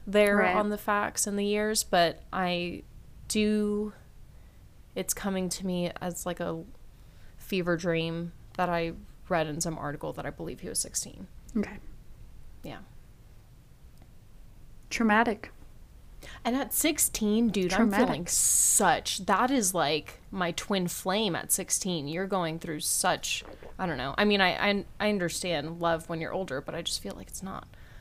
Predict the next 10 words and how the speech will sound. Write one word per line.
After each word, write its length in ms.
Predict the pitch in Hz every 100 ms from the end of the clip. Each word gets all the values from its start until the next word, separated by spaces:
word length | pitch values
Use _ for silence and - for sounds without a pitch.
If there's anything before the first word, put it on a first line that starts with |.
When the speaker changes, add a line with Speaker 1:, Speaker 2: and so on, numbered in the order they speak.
| - - - -
Speaker 1:
it's 140 | -
not 140 | 214 196
as 140 | -
intense 440 | 180 - - - -
as 120 | -
when 120 | -
you're 100 | -
sixteen, 500 | - - - - 175
you 120 | 185 175
know? 240 | 190